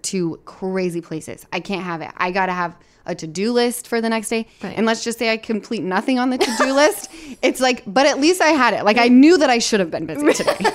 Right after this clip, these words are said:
Speaker 2: Right.
Speaker 1: Like, it wasn't by choice.
Speaker 2: <laughs> Right, right.
Speaker 1: That I was, you know, like, I
Speaker 2: Yeah.
Speaker 1: did, I wasn't busy by choice.
Speaker 2: Yeah.
Speaker 1: Um,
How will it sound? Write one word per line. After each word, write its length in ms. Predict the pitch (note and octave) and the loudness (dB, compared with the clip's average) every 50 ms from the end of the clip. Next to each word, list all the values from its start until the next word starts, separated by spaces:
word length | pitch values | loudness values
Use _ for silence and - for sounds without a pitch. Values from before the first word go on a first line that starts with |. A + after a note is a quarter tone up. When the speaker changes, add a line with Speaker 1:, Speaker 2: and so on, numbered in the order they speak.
| - - G#4+ - - - | 0 -2 -2 -2 0 2
Speaker 2:
Right. 180 | E4+ D#4 C4+ C4 | 2 2 4 4
Speaker 1:
Like, 120 | A#3+ C#4 | 4 4
it 80 | C#4+ C4+ | 4 4
wasn't 280 | C#4+ D#4 D#4 E4+ E4 D#4 | 4 4 4 4 4 4
by 100 | C#4 B3+ | 4 4
choice. 600 | B3+ - - G#3+ - - - G#3 C#5+ - - C#5+ A4+ | 2 0 0 0 0 0 0 -2 -2 -2 -4 -4 -6
Speaker 2:
<laughs> 40 | - | -4
Right, 340 | D4+ D4+ D4+ C#4+ B3+ A3+ G3+ | 0 2 2 4 4 4 4
right. 300 | A3+ A#3+ A#3 G#3+ - A#3 | 4 4 2 2 4 4
Speaker 1:
That 160 | A#3+ A#3 A3 | 4 4 4
I 100 | G#3 G#3+ | 4 4
was, 220 | G#3+ G#3+ A3 G#3+ | 4 4 2 2
you 120 | A3 A#3+ B3 | 2 2 4
know, 220 | B3 A#3 A#3 B3 B3+ | 4 6 6 6 4
like, 160 | A#3+ A#3 A3+ | 4 4 4
I 80 | - | 2
Speaker 2:
Yeah. 440 | A#3+ A#3 G#3 B3 B3+ C#4+ D4 C4+ C#4 | 2 2 2 4 4 4 4 4 2
Speaker 1:
did, 80 | C4+ - | 2 0
I 140 | - G3+ A3 | 0 0 0
wasn't 420 | A3 G#3 A3+ A#3 A#3+ B3+ G#3+ A3 | 2 2 2 2 2 2 0 2
busy 280 | G3 A#3+ A3+ A3 C4 C4 | 2 2 2 2 0 -2
by 540 | A#3+ _ - F#3 D#3+ E3 E3+ G3 A#3 C#4+ C#4 _ _ _ - | -4 _ -4 -2 0 2 2 2 2 0 -2 _ _ _ -12
choice. 580 | - - - - - F4 A4+ C#5 B4 - - - | -10 -10 -6 -2 2 2 4 4 2 0 -2 -2
Speaker 2:
Yeah. 380 | - A#3 B3+ C4+ D4+ C4 G3 F#3+ - _ _ _ _ _ _ _ _ _ _ _ _ _ _ - - _ _ - | 0 2 4 4 4 2 0 -4 -12 _ _ _ _ _ _ _ _ _ _ _ _ _ _ -20 -20 _ _ -2
Speaker 1:
Um, 340 | - A#3 A3+ A3+ A3+ A3 G3+ | 2 2 4 4 4 2 0